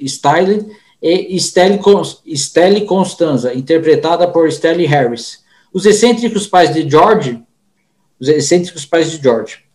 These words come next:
Ele costuma cus-, culpá-los por seu estado mental atual e fracasso na vida. São conhecidos por seu temperamento violento, que frequentemente leva a discussões e brigas.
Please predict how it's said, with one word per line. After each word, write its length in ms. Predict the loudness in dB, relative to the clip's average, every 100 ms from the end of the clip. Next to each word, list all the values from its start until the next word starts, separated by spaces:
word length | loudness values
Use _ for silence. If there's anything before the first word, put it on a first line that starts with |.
| -16 -16 -12 -2
Ele 140 | 0
costuma 560 | 2 0 4 4 4 2
cus-, 260 | -2 -2 -2
culpá-los 520 | 0 4 4 4 2
por 180 | 2 2
seu 160 | 2
estado 380 | 2 2 2 2
mental 420 | -2 -2 0 2
atual 640 | 2 2 2 4 2 2
e 100 | -2
fracasso 600 | -2 0 0 0 -2 -2 -2
na 100 | 0
vida. 400 | -2 -4 -8 -14 _ _ _ -4
São 280 | 0 2
conhecidos 800 | 4 2 2 2 0 -2 -8 -8 -2
por 160 | 0
seu 160 | 2 0
temperamento 880 | 0 -2 -6 -2 0 0 0 -2 2
violento, 600 | 6 6 6 4 0 -2
que 140 | -2
frequentemente 720 | 0 0 0 -2 -4 -4 0 2
leva 400 | 2 4 4 2
a 80 |
discussões 580 | -2 -4 -4 0 0 0
e 40 | 0
brigas. 340 | -2 -2